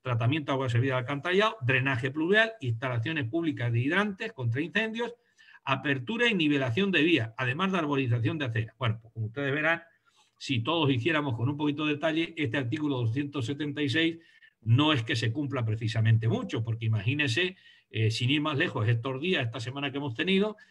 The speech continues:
el drenaje pluvial parece que no es el mejor dentro de las urbanizaciones, con toda esa cantidad de, de agua que llena permanentemente que llueve. Hidrantes, ni qué decir.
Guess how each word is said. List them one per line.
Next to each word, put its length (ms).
el 200
drenaje 460
pluvial 640
parece 420
que 120
no 220
es 120
el 300
mejor 400
dentro 320
de 60
las 100
urbanizaciones, 840
con 220
toda 420
esa 280
cantidad 500
de, 280
de 180
agua 420
que 340
llena 480
permanentemente 1040
que 80
llueve. 360
Hidrantes, 840
ni 180
qué 120
decir. 500